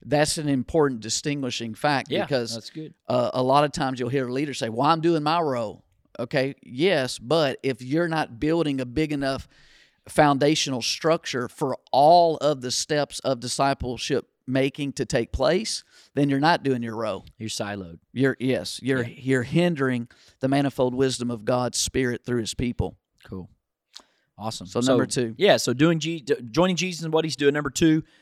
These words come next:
Speaker 2: pursue normal life with gospel intentionality. And what I mean by that is, is it is in Matthew twenty eighteen, "as you're going."
Speaker 1: Yeah.
Speaker 2: Right? Start going.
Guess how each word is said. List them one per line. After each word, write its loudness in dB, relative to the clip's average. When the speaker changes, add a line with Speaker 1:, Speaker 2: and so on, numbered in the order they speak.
Speaker 2:
pursue 2
normal 2
life 0
with 0
gospel 4
intentionality. -8
And -8
what 2
I 4
mean -6
by -4
that -8
is, -6
is -10
it 0
is 4
in -2
Matthew -6
twenty -4
eighteen, -6
"as -2
you're -10
going." -8
Speaker 1:
Yeah. -8
Speaker 2:
Right? -2
Start 4
going. 6